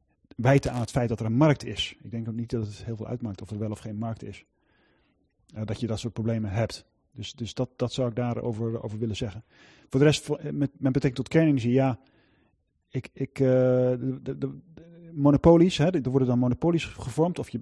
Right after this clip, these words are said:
of je, hè, stel dat je kernenergie toestaat, stel dat dat gebeurd was in de jaren vijftig en we hadden alleen monopolies gehad rondom kernenergie of concentraties van macht. Dat was wellicht gebeurd, eh, maar goed, we hebben daar niet voor gekozen en daardoor hadden we, hebben we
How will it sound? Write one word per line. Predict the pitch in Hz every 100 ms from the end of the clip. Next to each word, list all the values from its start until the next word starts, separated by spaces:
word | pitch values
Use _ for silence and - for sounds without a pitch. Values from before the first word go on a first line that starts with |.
| -
of | 113
je, | 113 - -
hè, | 120 143 160
stel | - 143
dat | -
je | 123
kernenergie | 147 131 107 113
toestaat, | 160 - 151 165 -
stel | - 143
dat | 127
dat | 117 -
gebeurd | 104 143
was | 139
in | 127
de | 127
jaren | 123 120
vijftig | 127 123 -
en | 120 113
we |
hadden | 113 113
alleen | 113 113 110
monopolies | 113 113 139 143
gehad | - 131 127
rondom | 117 113
kernenergie | - 139 135 117 135 -
of | 107 - -
concentraties | - 120 101 135 127 107
van | 104
macht. | 117 135 - _ _ - - _ -
Dat | 123
was | 135 135
wellicht | 139 165
gebeurd, | - 107 170 - - -
eh, | 117 117 113 113
maar | 120 123
goed, | 175 -
we | -
hebben | 123 131
daar | 127
niet | 170
voor | 127
gekozen | 117 104 113
en | 151
daardoor | 143 113 104
hadden | 110 110 113
we, |
hebben | 110 117 123
we | 123